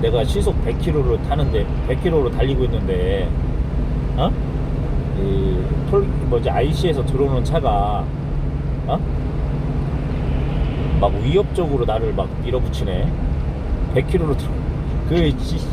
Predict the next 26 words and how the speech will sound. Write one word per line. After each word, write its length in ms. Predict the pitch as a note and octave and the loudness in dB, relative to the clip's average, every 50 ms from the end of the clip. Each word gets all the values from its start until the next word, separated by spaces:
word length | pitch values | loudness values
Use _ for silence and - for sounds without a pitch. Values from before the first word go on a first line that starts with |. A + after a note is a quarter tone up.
| - - - | -2 -2 -2
끼어드는 340 | - - - - D4+ D4 C#4 | -2 -2 -2 -2 -2 -2 -2
놈이, 380 | C4 A#3+ G#3 F#3 E3+ D3+ C3+ B2+ | -2 0 0 2 2 2 0 0
저기 220 | - C#3+ C#3+ C#3 | 0 0 0 0
뭐야, 220 | C3+ C3 C3 B2+ C#3 | 0 0 0 0 0
합류도로 680 | - - C3 - - - - G#3+ F#3+ F3+ D#3+ C#3+ B2+ | -2 -2 -2 -2 -2 -2 0 0 0 0 0 0 0
들어오는 360 | C3 D3 D#3 F3 F#3+ F#3 F3+ | -2 -2 0 0 0 0 0
놈이, 380 | E3+ D#3 C#3+ C#3 C3 A#2 G#2 F#2 - - - - - - - - - - - - - | 0 0 0 0 0 0 0 -2 -2 -2 -2 -2 -4 -2 -2 -2 -2 -2 -2 -2 0
"야, 120 | C#3+ D3+ | 0 0
시속 320 | C#3+ - - B3 - - - | 2 2 0 0 0 0 0
백 160 | - - - | 0 0 0
킬로 200 | - A3+ A3+ G#3+ | 2 2 2 4
저-, 160 | - - - - - - - | 2 2 0 0 -2 -2 -2
달리고 340 | - D#3+ F#3 G3+ G3+ G3 G3 | 0 2 2 2 4 4 2
있는데, 260 | F3+ F3 E3 D3 D3 | 2 0 0 -2 -2
씨발, 240 | C#3 - - F3 D#3 | -2 -2 -2 -2 -2
내가 120 | C#3+ C#3+ B2+ | 0 -2 -2
브레이크 260 | - - F#3 E3+ - | -2 -4 -4 -4 -2
밟아야 320 | B2+ C3+ C#3 D#3 D#3 D3+ | -2 -2 -2 0 0 0
돼, 120 | D3 D#3 D3 | 0 0 0
이거?" 200 | C#3 D3+ F3 - - - - | 0 0 0 -2 -2 -2 -2
어? 200 | C3 D3 F3 C3+ B2 - - - - - - - - - - - - - - - - - - | -2 -2 -2 -2 -2 -4 -4 -4 -4 -4 -4 -4 -4 -4 -4 -4 -2 -2 -2 -2 -2 -2 0
아, 320 | F#2+ G#2 A#2 B2+ C#3 C#3 | 0 2 2 2 2 2
이거 180 | C#3 C3+ - G#2 | 0 0 -2 -2
막 160 | - G#2+ G2+ G2 G2 | -2 -2 0 0 0
위협적으로 500 | - D3 D#3+ - C#3 - C#3+ C#3+ B2+ A#2 | 0 -2 -2 0 -2 -2 -2 0 0 0
막. 200 | A2 G2+ F#2+ | 0 0 -2